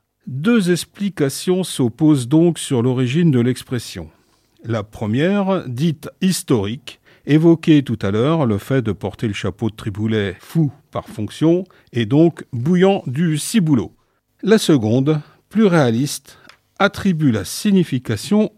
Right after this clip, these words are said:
à une gestuelle s'apparentant à celle de la colère, provoquée par un bonnet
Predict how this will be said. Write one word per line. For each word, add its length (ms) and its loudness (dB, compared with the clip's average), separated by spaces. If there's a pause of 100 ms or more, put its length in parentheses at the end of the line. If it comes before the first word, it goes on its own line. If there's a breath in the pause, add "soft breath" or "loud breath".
(140)
à 100 2
une 160 4
gestuelle 640 0
s'apparentant 800 2
à 60 4
celle 280 0
de 120 2
la 120 4
colère, 500 0 (240 soft breath)
provoquée 540 0
par 280 -6
un 60 -4
bonnet 400 0